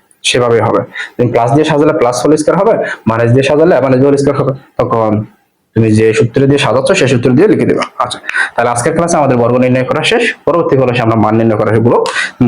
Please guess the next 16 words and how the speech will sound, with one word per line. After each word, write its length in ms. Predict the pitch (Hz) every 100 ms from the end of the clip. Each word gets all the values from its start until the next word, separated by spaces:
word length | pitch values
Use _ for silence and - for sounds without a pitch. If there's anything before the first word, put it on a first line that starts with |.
| 110
দেখবো। 420 | 110 107 113 107 104 - - _ - -
আচ্ছা, 180 | - - - _ _
তাহলে 160 | 131 143 135
বাকি 200 | 165 208
যে 60 | 214 202
সূত্রের 220 | 180 185 190
সাহায্যে 180 | 185 156
বর্গগুলো 360 | 147 165 175 170 139
আছে 120 | 185
ওগুলো 140 | 156 160 156
তোমরা 140 | 151 143
নিজেরা 200 | 135 147
প্র্যাকটিস 240 | 147 - -
করে 100 | 135 123
হবে। 160 | 113 - - - -
যদি 120 | 131